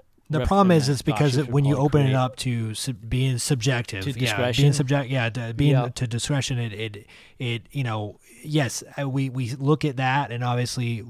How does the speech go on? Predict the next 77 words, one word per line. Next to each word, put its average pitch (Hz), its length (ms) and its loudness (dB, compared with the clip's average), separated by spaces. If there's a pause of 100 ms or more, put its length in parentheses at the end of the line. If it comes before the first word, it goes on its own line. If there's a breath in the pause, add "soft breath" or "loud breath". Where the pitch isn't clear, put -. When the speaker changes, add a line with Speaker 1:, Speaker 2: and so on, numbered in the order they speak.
Speaker 1:
you 120 100 -6
know, 107 120 -4
blue 120 300 0
tinted 117 320 -4
glasses 123 540 0
there, 113 300 -2 (340 loud breath)
but 156 120 6
I 156 80 4
mean, 156 140 4
I 151 100 4
think 156 220 2
most 135 320 4
people 123 460 -2
would 113 140 -4
say, 113 260 -4
yeah, 107 220 -2
that's 104 220 -6
incidental. 104 680 -6
That 107 200 -6
was 101 160 -8
not, 104 260 -4 (500 loud breath)
you 120 80 -2
know, 113 100 -2
intent 170 400 0
there 117 360 0
to, 113 360 -6 (280)
to 156 80 0
Speaker 2:
Give 190 80 2
'em 202 100 2
the 180 80 -2
Speaker 1:
injure. 104 100 -4
Speaker 2:
fifteen 175 440 -2
yards, 143 260 0
but 117 80 2
Speaker 1:
Correct. 101 160 0
Speaker 2:
don't 98 220 -4
throw 110 80 -4
'em 104 100 -10
out 107 80 -6
Speaker 1:
Yeah, 98 80 -4
Speaker 2:
the - 60 -10
ball 104 180 -8
game. 113 80 -6
Speaker 1:
exactly. 101 420 -8
I, 117 360 -8
I - 20 -4
agree, 107 280 -12
but 117 180 -12
yeah, 123 220 -4
that, 143 300 -4
that's, 160 300 -2
that's 143 320 -2
where 143 160 2
it's 127 140 -2
a 120 60 -4
slippery 117 340 -4
slope, 98 260 -6
is 98 160 -12
because, 101 340 -8
you 104 80 -8
know, 98 120 -4
it's, 95 200 -8
it's, 107 280 -8
you 104 160 -8
have 101 140 -6
that 101 140 -6
discretion 101 500 -8
Speaker 2:
Yeah. 90 40 -10
Speaker 1:
there, 95 380 -6
and 98 160 -10
it's 95 160 -10
Speaker 2:
It 170 120 -2
Speaker 1:
based 101 180 -2
Speaker 2:
is. 92 40 -10
Speaker 1:
on 101 140 -10
the 101 80 -10
ref. 98 160 -12